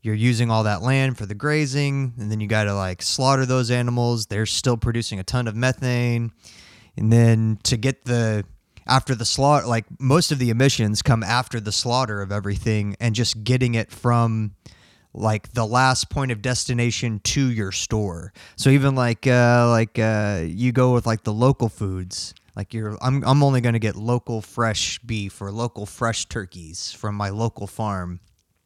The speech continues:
It doesn't really save you that much emissions wise,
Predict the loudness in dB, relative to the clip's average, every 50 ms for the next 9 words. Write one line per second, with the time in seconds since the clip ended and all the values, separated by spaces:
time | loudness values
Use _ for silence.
0 | _ _ _ -20 -20 -20 -20 -20 -20 -20 -20 -20 -20 -20 -16 -8 -4 -2 2 4
1 | 4 4 4 4 2 2 2 2 2 2 2 4 4 4 2 2 2 0 2 2
2 | 2 0 2 0 -2 0 -2 -4 -6 -6 -6 -6 -2 0 0 0 0 -2 -2 -4
3 | -4 -4 -4 -2 0 0 0 0 0 -2 -2 -2 -4 -6 -8